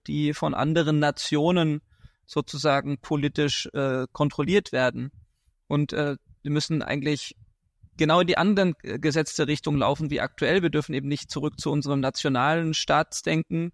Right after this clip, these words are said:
ähm, sondern wir müssen den Klimawandel und auch diese ganzen äh, Zusammenhänge wieder global denken. Wir bräuchten eigentlich eine unheimliche Stärkung der globalen Strukturen und der Organisationen.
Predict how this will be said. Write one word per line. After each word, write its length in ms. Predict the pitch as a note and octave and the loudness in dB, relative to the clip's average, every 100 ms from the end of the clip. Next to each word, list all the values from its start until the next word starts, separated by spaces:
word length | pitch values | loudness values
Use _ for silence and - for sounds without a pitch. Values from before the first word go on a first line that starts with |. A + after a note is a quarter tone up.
| - - _ _ | -12 -20 _ _
ähm, 140 | D3 C#3+ | 2 2
sondern 200 | D3+ D3 | 2 2
wir 60 | |
müssen 420 | D3+ - D3+ C#3 - - C#3 | 0 0 0 -2 -6 -10 -4
den 160 | C3+ | -4
Klimawandel 760 | - D#3 D#3+ F3 D3+ D3+ D3 C#3+ | -2 0 2 4 4 2 2 0
und 180 | C3+ - | -2 -4
auch 120 | - | -6
diese 240 | C#3+ C#3 | -6 -6
ganzen 460 | C3+ C3 - C#3 C3+ _ _ _ _ - | -2 -4 -4 -8 -10 _ _ _ _ -6
äh, 120 | C3 | -6
Zusammenhänge 880 | - C3 C3+ D#3+ D#3+ D3 C#3+ C#3 - | -4 0 2 4 2 2 2 0 -4
wieder 560 | - C3+ D#3 D#3 C#3 C#3+ _ | -8 -2 2 2 2 -2 _
global 580 | - D3+ C3+ D3 B3 G#3 | -2 0 4 4 6 4
denken. 540 | C#3+ C3+ C#3 - B2+ - - - | 4 2 0 -4 -10 -12 -12 -10
Wir 100 | C3 | -6
bräuchten 400 | C#3+ C#3+ - - | -2 -2 -4 -8
eigentlich 260 | C#3 C#3+ | -8 -8
eine 160 | C#3+ - | -8 -8
unheimliche 560 | - D#3+ D#3+ D3+ D3 | -4 0 0 0 -2
Stärkung 480 | - - C#3+ D#3 C#3+ | -4 0 0 0 -2
der 240 | C#3 C3+ - - _ - | -2 -2 -6 -16 _ -2
globalen 540 | D#3+ D3 D3+ F#3 G3+ | 0 4 4 4 2
Strukturen 720 | - - D3 - - C#3 C3+ | -2 -6 -10 -8 -2 0 0
und 180 | - C3 | -2 -6
der 160 | C3 - | -4 -4
Organisationen. 920 | C3 C3 B2+ C3 - B2 B2 D#3 | -4 -6 -6 -8 -4 -2 0 -2